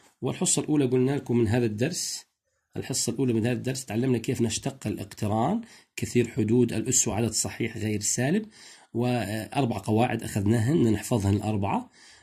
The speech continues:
الآن الاشتقاق راح يفيدنا في الحصص القادمة إنه، إنه المشتقة هي نفسها ميل المستقيم،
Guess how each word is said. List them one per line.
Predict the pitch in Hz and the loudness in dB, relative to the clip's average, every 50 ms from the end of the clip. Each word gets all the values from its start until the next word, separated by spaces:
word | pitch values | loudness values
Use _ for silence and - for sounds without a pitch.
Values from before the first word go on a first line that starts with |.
| _ _ - | _ _ -4
الآن | 113 - - 139 139 135 123 | -4 -2 0 0 0 0 0
الاشتقاق | - - - - - 110 110 - - - 131 - 139 131 - 117 | -2 -4 -8 -8 -8 -4 -4 -4 -4 -4 -4 -4 -4 -4 -4 -6
راح | 113 - - | -6 -4 -6
يفيدنا | 107 - 147 143 117 117 113 113 110 107 101 107 | -2 0 0 0 2 0 0 -2 -2 -4 -6 -8
في | 107 - - | -8 -6 -6
الحصص | 110 - 123 - - - - | -6 -4 -6 -4 -4 -4 -4
القادمة | 98 98 - - 120 120 113 113 113 127 151 151 - - - - - - _ - | -4 -6 -4 -2 -2 0 2 2 2 2 0 -2 -6 -14 -20 -20 -20 -12 _ 0
إنه، | 120 117 117 117 110 - | 2 2 2 2 2 4
إنه | 123 123 120 | 4 4 4
المشتقة | 117 113 113 113 - - 127 - - 113 | 4 2 2 0 -2 -4 -8 -6 -4 0
هي | 107 113 113 | 2 2 4
نفسها | 120 143 - - - - - 104 101 | 2 2 0 -2 -4 -2 -2 0 2
ميل | 107 110 131 160 147 120 | 2 4 4 4 4 4
المستقيم، | 110 107 104 101 - - 101 - - 104 92 87 | 4 2 2 0 0 -4 -4 -4 -2 -2 -2 -4